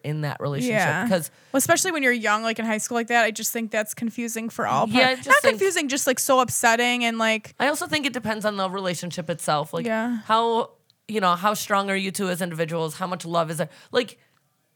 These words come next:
Speaker 1: I just feel like it's a, a big thing.
Speaker 2: Yeah.
Speaker 1: And I don't know. I don't know
Speaker 2: Ugh,
Speaker 1: what
Speaker 2: I
Speaker 1: you would
Speaker 2: just
Speaker 1: do.
Speaker 2: remember being so alarmed by that episode.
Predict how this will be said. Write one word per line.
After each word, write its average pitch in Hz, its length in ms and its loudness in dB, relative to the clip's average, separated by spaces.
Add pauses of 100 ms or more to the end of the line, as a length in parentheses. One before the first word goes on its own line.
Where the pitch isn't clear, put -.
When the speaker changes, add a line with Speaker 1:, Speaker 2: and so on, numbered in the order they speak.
(160)
Speaker 1:
I 220 60 -4
just 220 260 -4
feel 214 120 0
like 208 180 -2
it's - 160 -4
a, 170 260 0 (800)
a 160 80 2
big 143 240 -6
thing. 208 380 -6
Speaker 2:
Yeah. - 320 -4 (420)
Speaker 1:
And 147 600 -4
I 151 60 -2
don't 147 160 -4
know. 175 260 -8
I - 60 -10
don't 151 140 -6
know 170 240 -10 (640)
Speaker 2:
Ugh, 240 260 -4
Speaker 1:
what 165 160 -2
Speaker 2:
I 254 40 0
Speaker 1:
you - 20 0
would 170 60 0
Speaker 2:
just 302 120 0
Speaker 1:
do. - 60 0
Speaker 2:
remember 277 180 2
being 226 200 -2
so 220 280 2
alarmed 214 340 0
by 214 140 -2
that 135 140 0
episode. 220 640 -4